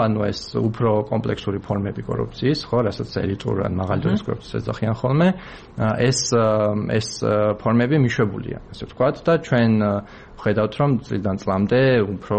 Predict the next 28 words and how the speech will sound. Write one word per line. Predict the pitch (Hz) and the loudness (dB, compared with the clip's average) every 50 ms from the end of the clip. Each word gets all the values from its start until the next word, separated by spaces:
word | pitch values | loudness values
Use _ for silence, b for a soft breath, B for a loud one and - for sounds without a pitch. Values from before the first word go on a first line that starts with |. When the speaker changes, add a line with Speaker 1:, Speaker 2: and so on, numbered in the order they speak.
| 101 95 98 - | 0 0 -2 -6
Speaker 1:
უფრო | - - - 98 98 | -12 -10 -8 -4 -2
და | 107 104 101 | 0 0 0
უფრო | - - 123 110 - | 0 0 -2 0 0
ღრმავდება | 101 95 92 92 90 107 104 110 98 | 0 0 0 0 0 0 0 2 0
ეს | 87 - - | 0 -2 -4
პრობლემა. | - - - - - - - - - - - - - - B B B B B B B B B 208 B | -8 -8 -8 -8 -10 -12 -16 -18 -18 -20 -20 -18 -18 -16 B B B B B B B B B -8 B
Speaker 2:
მე | B 165 202 247 262 | B 0 2 2 2
მინდა, | 247 240 220 240 202 180 | 2 2 2 4 2 2
რომ, | 165 - | 0 0
ა, | - 143 156 160 156 | 0 0 0 2 2
და | 175 170 165 | 2 0 -2
სულ | 165 - - 202 202 226 208 175 | -2 -2 -2 -2 0 0 0 0
დასაწყისში | 151 185 - - 202 - - 175 170 - 180 165 | 0 0 -2 -2 -4 -4 -6 -6 -4 0 0 2
უნდა | 165 160 151 147 | 2 2 2 2
გვეთქვა | 175 190 185 - - 196 | 2 0 0 0 0 0
და | 151 147 147 165 | 0 0 0 0
განგვემართა, | 165 175 185 247 277 254 190 147 147 143 | 0 2 2 2 2 2 0 0 -2 -4
კი, | - 165 | -4 -2
ყოველ | 165 170 170 170 160 170 160 156 156 - | 0 2 2 4 4 4 4 2 0 -2
წელს, | - 175 156 156 151 - - - - - - | -2 0 0 0 0 0 2 2 2 4 4
ა, | 147 139 139 135 135 | 4 2 2 2 0
შეიძლება | - 139 135 135 135 131 143 139 | 0 -2 -2 -2 -2 0 0 0
ითქვას, | 139 - 143 131 - | 0 0 -2 0 0
ამას | 135 135 131 - | -2 -2 0 0
ვაკეთებთ, | 165 180 - 156 - 127 117 - 131 | 0 0 0 -2 -4 -4 -2 -2 -4
მაგრამ | 127 123 127 117 B B B B B B - 151 | -2 0 0 -2 B B B B B B -2 2
მეთოდოლოგიაზე | 196 240 233 - 294 220 196 208 190 185 180 170 151 - 135 127 123 120 - - - - - B B B B B B B | 2 2 2 2 0 2 2 4 4 4 2 2 2 2 2 2 0 -4 -4 -6 -10 -12 -16 B B B B B B B
როგორ | 180 202 202 240 | 2 2 4 2